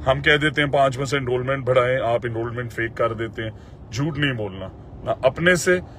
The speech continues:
ना हमारे से, ना इस system से। So आपको fake enrollment के लिए कोई सजा नहीं मिलेगी। genuine head count enrollment जो है वो enlist करें and we will make sure that हम आपसे बैठ के आपके school को,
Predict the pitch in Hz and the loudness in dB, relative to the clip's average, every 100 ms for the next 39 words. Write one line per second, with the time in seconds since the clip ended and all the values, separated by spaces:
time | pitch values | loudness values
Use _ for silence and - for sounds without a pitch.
0 | - 110 120 117 120 127 156 139 147 139 | -12 -2 0 4 8 8 8 2 0 2
1 | 127 113 - 107 - 98 - - 95 - | 2 0 -2 -10 -10 -10 -10 -12 -14 -16
2 | - - - 120 139 139 170 165 156 160 | -16 -4 4 6 6 4 6 6 6 6
3 | 165 170 165 151 151 165 170 156 160 165 | 4 4 2 2 2 2 2 0 0 0
4 | 165 165 196 170 170 160 151 165 156 143 | 2 4 2 2 4 6 6 4 0 2
5 | 156 147 156 - - - - - 165 190 | 0 0 -6 -8 -14 -16 -12 2 4 4
6 | 196 190 190 147 156 156 165 156 160 135 | 4 2 4 6 4 4 6 6 4 -2
7 | 143 131 139 139 143 135 135 131 131 127 | -2 0 -2 -2 -2 -2 -2 2 2 2
8 | 123 120 123 - 127 123 131 - - - | -2 -2 -4 -4 -2 0 -2 -6 -12 2
9 | 127 131 143 147 135 131 131 - 147 127 | 2 2 0 0 0 2 2 0 0 2
10 | 131 98 123 120 120 117 110 123 113 110 | 2 2 2 2 0 -2 -2 -4 0 -2
11 | 113 123 113 - 113 - 113 123 131 | 0 0 0 -2 -10 -10 -8 -4 0